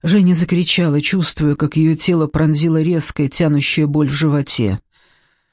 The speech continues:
Отвлеклись и прислужники, державшие существо, и то, вырвавшись,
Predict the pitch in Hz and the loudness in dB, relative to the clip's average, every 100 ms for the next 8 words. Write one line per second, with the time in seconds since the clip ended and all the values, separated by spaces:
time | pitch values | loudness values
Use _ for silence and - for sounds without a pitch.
0 | _ _ - 175 180 202 220 226 254 240 | _ _ -2 0 2 0 2 2 2 2
1 | 226 208 196 202 - 208 156 131 120 127 | 0 2 0 0 0 0 0 0 0 0
2 | 139 139 156 170 - 160 151 160 - 175 | 0 0 0 -2 0 -2 -2 -2 -4 -4
3 | - 165 175 120 98 - - - - - | -6 -2 0 0 -4 -10 -20 -20 -12 -2
4 | 190 - 226 202 165 220 254 190 143 127 | -2 0 0 2 2 2 2 0 0 -2
5 | - 139 123 - - | -2 -2 -2 -6 -10